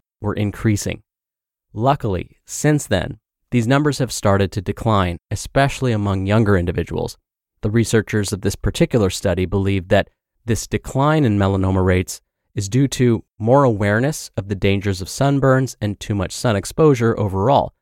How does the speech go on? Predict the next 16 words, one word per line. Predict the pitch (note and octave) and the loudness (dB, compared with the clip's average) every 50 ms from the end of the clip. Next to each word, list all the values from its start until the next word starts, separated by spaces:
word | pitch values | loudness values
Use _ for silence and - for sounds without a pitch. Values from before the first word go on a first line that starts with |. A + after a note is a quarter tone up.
| _ _ _ _ _ | _ _ _ _ _
So | - - G#2+ G2+ F#2+ - _ _ _ _ _ _ | -2 0 0 0 0 -2 _ _ _ _ _ _
articles | - G#2 A2+ A2+ A#2 - A2+ G#2+ F#2+ - | 0 2 2 2 2 0 0 -2 -2 -2
like | G2+ F#2+ F2+ F2+ - | -2 -4 -4 -4 -4
these | C3+ D3 D#3 B2+ A2+ A2+ G#2 - - _ _ _ | -2 0 2 4 4 2 0 -2 -10 _ _ _
help | _ - G#2+ G2+ - | _ -2 -2 -2 -2
quite | - - G2+ F#2+ F2+ | -4 -2 -2 -2 -2
a | F2+ | -2
bit. | F#2 C3+ D#3+ - - - _ _ _ _ _ _ _ _ _ _ _ _ _ | 0 2 2 2 0 -4 _ _ _ _ _ _ _ _ _ _ _ _ _
Now, | A#2 A2+ F2 | -2 -2 -2
finding | - - C#3+ E3 G3 A3 A3 | -2 -2 0 0 0 0 -2
the | G3 D3 | -2 0
right | B2 C3 C3+ B2+ - - _ | 2 2 2 2 0 -4 _
balance | - B2 C3 B2 G#2 - - - - - _ _ | 0 2 2 2 0 -2 -4 -10 -16 -20 _ _
between | - G#2 - A2+ G#2+ G2+ F#2+ F2+ _ _ _ _ _ _ _ _ | -10 -4 -2 -2 -2 -2 -4 -6 _ _ _ _ _ _ _ _
going | - G#2 A2+ B2+ D3 E3 | -2 0 2 2 2 2
outside, | F3 - - - - C#3+ C3 B2+ B2+ B2+ B2 B2+ B2 | 0 0 -2 -2 0 2 2 2 2 0 -2 -2 -6